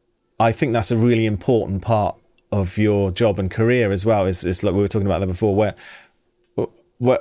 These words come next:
you don't wanna be phoning it in all your life. You wanna, you wanna sort of be involved in things, and, and if your bit of the puzzle is relevant to that, that's, that's great. That's, you know, I, I feel really,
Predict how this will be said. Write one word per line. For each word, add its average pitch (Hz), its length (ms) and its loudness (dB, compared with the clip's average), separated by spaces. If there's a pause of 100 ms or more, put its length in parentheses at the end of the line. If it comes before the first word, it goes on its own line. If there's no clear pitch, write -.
(320)
you 127 140 0
don't 139 160 2
wanna 123 280 0
be 120 260 -2
phoning 117 400 0
it 87 100 -4
in 85 300 -2
all 92 200 -2
your 87 120 0
life. 82 340 -2
You 104 100 0
wanna, 101 220 0
you 98 140 -2
wanna 104 180 0
sort 92 240 -2
of 87 80 -10
be 104 160 0
involved 98 540 0
in 90 120 0
things, 82 600 -4 (100)
and, 95 320 -2
and 98 220 -2 (260)
if - 240 -2
your 127 180 2
bit 113 160 0
of 95 120 -6
the 98 80 -4
puzzle 98 500 -2 (220)
is 95 120 -2
relevant 104 420 0
to 101 100 -2
that, - 180 0
that's, 95 240 -2
that's - 280 -4
great. 92 400 -2 (180)
That's, - 400 -8 (240)
you 92 120 -4
know, 78 240 -2
I, 85 260 -4
I - 20 -4
feel 92 240 -2
really, 90 320 0